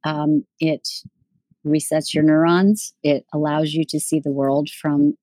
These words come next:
uh, a clarity that is very hard to, uh, a-, achieve, especially right now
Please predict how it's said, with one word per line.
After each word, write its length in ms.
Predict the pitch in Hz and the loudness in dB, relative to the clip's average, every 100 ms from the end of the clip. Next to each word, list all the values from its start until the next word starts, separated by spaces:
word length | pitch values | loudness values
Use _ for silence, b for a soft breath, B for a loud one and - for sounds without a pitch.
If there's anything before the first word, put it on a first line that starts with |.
| _ | _
uh, 260 | 147 143 127 - | -6 -4 -6 -10
a 60 | |
clarity 720 | 156 - 160 156 165 - 175 170 | -12 -2 0 2 0 0 0 0
that 160 | 151 | 0
is 280 | 147 143 - B B B B B B B B - | 0 -2 -6 B B B B B B B B 2
very 200 | 233 247 | 4 4
hard 500 | 208 - 185 185 175 - | 0 0 2 2 0 2
to, 340 | 214 208 208 185 B B _ _ | 4 6 4 0 B B _ _
uh, 220 | 170 165 156 | -2 -2 -2
a-, 140 | 170 160 _ - | -6 -6 _ -8
achieve, 480 | 170 - - 165 180 | -6 -2 0 2 2
especially 840 | 175 - - - - - 175 180 | -2 -6 -10 -8 -6 -4 -2 0
right 200 | 170 165 156 | 0 -2 -4
now 340 | 143 175 226 | -4 -4 -4